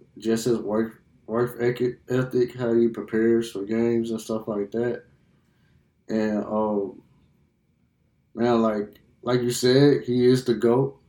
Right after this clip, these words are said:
I never questioned that, but after watching it, I was, I feel like I was like, "Yeah, that cement his, his status as the goat." Um,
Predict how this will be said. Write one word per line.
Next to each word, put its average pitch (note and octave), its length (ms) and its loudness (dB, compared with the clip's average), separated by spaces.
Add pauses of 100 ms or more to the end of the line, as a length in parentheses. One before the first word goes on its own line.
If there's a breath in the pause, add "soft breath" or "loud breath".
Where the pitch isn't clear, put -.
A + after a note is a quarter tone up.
(140)
I A2+ 120 -2
never A#2+ 400 4
questioned A#2 560 -2
that, A#2+ 360 -2
but G#2 420 -6 (680)
after B2 320 2
watching B2 420 4
it, A2 140 4
I G#2+ 200 0
was, - 360 -10
I A#2 100 -2
feel A#2+ 220 -2
like G#2+ 220 0
I G#2+ 100 -2
was G#2+ 140 -4
like, G#2 200 -4
"Yeah, A#2+ 220 2
that A#2 160 2
cement A#2 420 2
his, G#2+ 520 -2
his A2+ 180 -2
status A2 480 0
as F#2+ 160 -8
the - 80 -16
goat." A2 400 -4 (720)
Um, F#2+ 400 -6